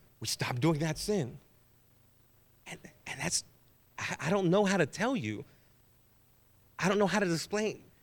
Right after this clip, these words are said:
Here's how you do it. Here's your one, two, three step process.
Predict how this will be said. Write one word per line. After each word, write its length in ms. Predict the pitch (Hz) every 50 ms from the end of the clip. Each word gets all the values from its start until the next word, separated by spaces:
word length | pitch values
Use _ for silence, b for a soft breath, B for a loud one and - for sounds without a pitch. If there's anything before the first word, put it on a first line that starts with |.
| _ _ _ -
Here's 180 | - 226 254 262
how 80 | 302
you 140 | - 226 220
do 160 | 190 240 190
it. 80 | 156 143
Here's 120 | 196 208
your 80 | 208 220
one, 160 | 214 214 208
two, 140 | - - 208
three 200 | 175 - 202 190
step 220 | - - 180 -
process. 460 | - 202 226 233 - - 147 131 -